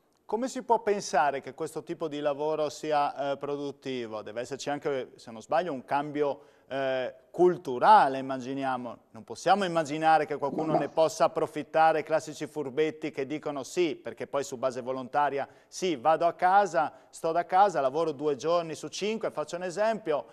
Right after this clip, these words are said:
Speaker 1: però gran parte del tempo magari sto sul divano, faccio altro, perché questa è la preoccupazione magari che si può innescare, no? Quando uno può pensare di
Speaker 2: Ma io credo
Speaker 1: chiedere questo lavoro agile.
Speaker 2: Ma io credo che,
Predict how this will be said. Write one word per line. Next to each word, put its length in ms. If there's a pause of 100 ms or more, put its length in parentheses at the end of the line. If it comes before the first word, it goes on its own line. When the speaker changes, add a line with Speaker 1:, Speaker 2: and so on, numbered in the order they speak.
(180)
Speaker 1:
però 420 (160)
gran 300
parte 300
del 160
tempo 260
magari 300
sto 240
sul 220
divano, 360
faccio 320
altro, 480
perché 300
questa 320
è 20
la 120
preoccupazione 680
magari 380
che 100
si 160
può 220
innescare, 800
no? 260
Quando 380
uno 300
può 280
pensare 600
di 80
Speaker 2:
Ma 160
io 220
credo 320
Speaker 1:
chiedere 260
questo 260
lavoro 380
agile. 640
Speaker 2:
Ma 180
io 140
credo 240
che, 400